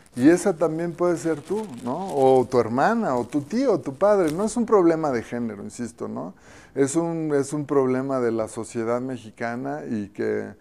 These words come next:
y que todos tenemos que empezar a tratar de, de, de evitarnos el problema mayor al, al futuro. Y eso significa para nosotros prevenir. O sea, ya hay información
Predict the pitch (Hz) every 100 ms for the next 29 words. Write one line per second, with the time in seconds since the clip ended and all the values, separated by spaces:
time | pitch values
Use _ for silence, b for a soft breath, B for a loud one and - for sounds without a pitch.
0 | b b b 127 120 147 - 170 170 156
1 | 147 147 147 - 127 117 110 107 113 -
2 | 131 131 135 123 117 131 127 127 117 113
3 | 110 104 - b b b 127 123 123 120
4 | 117 117 - 120 127 127 120 165 165 180
5 | 170 156 123 135 135 147 160 160 143 123
6 | 113 123 127 143 160 151 127 117 107 113
7 | 107 - 113 - 117 123 156 180 214 185
8 | 170 160 151 180 147 143 127 123 139 135
9 | 143 151 - 156 156 160 196 220 147 127
10 | 143 139 160 185 190 - 139 131 131 127
11 | 151 156